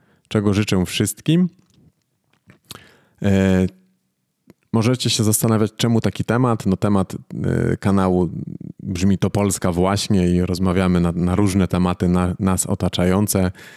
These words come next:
I jednym z takich tematów też jest taka, taka, może to nieco smutna, ale jednak codzienność. Tym, którzy słuchają, tym, którzy jeszcze myślą zdroworozsądkowo, polecam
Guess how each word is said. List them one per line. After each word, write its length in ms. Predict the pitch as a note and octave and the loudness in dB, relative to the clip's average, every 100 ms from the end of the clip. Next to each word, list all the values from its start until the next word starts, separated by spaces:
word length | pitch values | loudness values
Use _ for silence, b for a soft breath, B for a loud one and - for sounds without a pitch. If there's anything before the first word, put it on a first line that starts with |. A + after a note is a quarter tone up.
| B B B - | B B B -2
I 120 | A2 | 0
jednym 300 | C3 C#3+ A#2+ | 2 2 0
z 40 | |
takich 320 | A2+ G#2 G#2+ | 0 -2 -4
tematów 460 | - F#2+ F#2+ G#2+ F#2+ | 0 0 0 -2 -2
też 180 | F#2 F#2 | -2 -2
jest 160 | F2+ | -2
taka, 400 | - - F2 F2 F2+ - | -4 -4 -2 -4 -6 -10
taka, 560 | F#2 F2+ E2+ F2 F2+ | -8 -4 -4 -2 -4
może 400 | F2+ G2 A2 G#2+ | -4 -2 0 0
to 120 | F#2+ A2+ | 0 0
nieco 240 | G2+ F#2 | 0 0
smutna, 500 | - A#2+ C3 - G#2 | 0 0 -2 0 0
ale 160 | F#2 E2+ | 0 0
jednak 300 | E2 E2 - | 0 -4 -4
codzienność. 720 | F#2+ G#2+ A#2+ A2+ G#2+ - - b b b b b b b b b _ _ _ _ _ - | -2 0 2 2 0 -4 -16 b b b b b b b b b _ _ _ _ _ -4
Tym, 160 | C#3 | -2
którzy 260 | B2+ B2+ A2+ | 0 0 0
słuchają, 520 | - F#2+ A2 B2 A2+ - - _ - | 0 -2 0 0 0 -2 -12 _ -4
tym, 200 | G#2+ G2+ | -2 -2
którzy 400 | - G2 F2 F2+ | 0 -2 2 2
jeszcze 580 | F#2+ - G2+ F#2 F2+ F2 C2+ - | 2 0 0 2 2 0 -4 -4
myślą 360 | G#2+ F#2+ G2+ F#2 | -2 0 0 0
zdroworozsądkowo, 1120 | G2 F2+ F#2 F2+ - F2+ - A2 G2+ G2+ G2 b b - | 0 0 0 -2 -2 -4 -2 -2 0 0 -2 b b -4
polecam 540 | F#2+ G2 - F#2 F2+ | 0 0 0 0 0